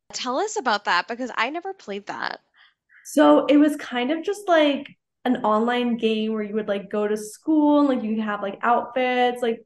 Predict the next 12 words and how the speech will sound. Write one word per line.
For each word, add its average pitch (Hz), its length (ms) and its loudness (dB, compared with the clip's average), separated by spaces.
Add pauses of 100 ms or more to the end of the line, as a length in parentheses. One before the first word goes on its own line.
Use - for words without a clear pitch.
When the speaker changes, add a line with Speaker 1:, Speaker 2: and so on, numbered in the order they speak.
Speaker 2:
just, 262 160 -6
like, 294 100 -2
a 277 160 -4
fun 214 240 0
little, 196 420 0
like, 185 200 -6
fashion, 196 680 -4
like, 185 220 -6
school 190 420 -4
game 185 320 -4
like 185 260 -8
that. 180 440 0